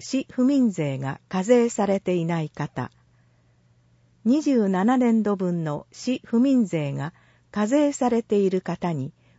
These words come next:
扶養されていない方。臨時福祉給付金の支給対象者となる可能性があります。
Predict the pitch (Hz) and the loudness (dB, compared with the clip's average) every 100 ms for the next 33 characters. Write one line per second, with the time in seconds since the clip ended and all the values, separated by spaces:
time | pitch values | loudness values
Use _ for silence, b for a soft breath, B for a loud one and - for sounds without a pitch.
0 | - 214 240 277 262 262 196 202 247 226 | -6 0 4 4 2 0 -2 0 2 2
1 | 202 180 170 160 156 - 135 - _ _ | 2 0 -2 -6 -10 -8 -10 -12 _ _
2 | _ _ _ _ _ _ _ _ _ _ | _ _ _ _ _ _ _ _ _ _
3 | _ _ _ _ _ _ _ _ _ 190 | _ _ _ _ _ _ _ _ _ 2
4 | 220 311 294 269 233 277 - - 240 247 | 4 4 0 0 0 -4 -4 -2 0 0
5 | - 220 208 185 180 - 190 - 285 - | 0 2 2 2 -2 -6 -6 -2 -2 2
6 | 240 262 - 214 214 151 - 147 180 175 | 0 2 2 2 0 -4 -4 -2 0 0
7 | 143 - 180 220 214 - 190 170 165 156 | -4 -4 0 0 0 0 0 0 -2 -2
8 | 147 139 185 - | -4 -6 -10 -14